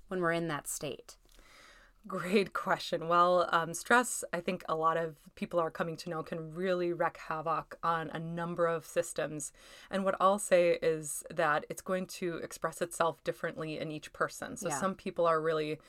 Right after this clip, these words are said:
Speaker 2: afflicted from a mental perspective. Um, some people, it's gonna show up more physically, and they suddenly have an ailment that they can't explain or doctors can't explain for them.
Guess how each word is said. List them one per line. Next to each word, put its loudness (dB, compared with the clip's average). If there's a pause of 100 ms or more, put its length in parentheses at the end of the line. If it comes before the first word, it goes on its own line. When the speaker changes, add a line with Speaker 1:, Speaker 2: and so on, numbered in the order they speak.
(200)
Speaker 2:
afflicted 2 (120)
from -2
a -4
mental -2
perspective. -2
Um, -2
some -8
people, 0
it's -2
gonna -2
show -4
up 0
more 0
physically, -4 (360)
and -4
they 4
suddenly 0
have 0
an -2
ailment -2
that -4
they -4
can't -6
explain -4
or -2
doctors 4
can't -6
explain -4
for 0
them. 0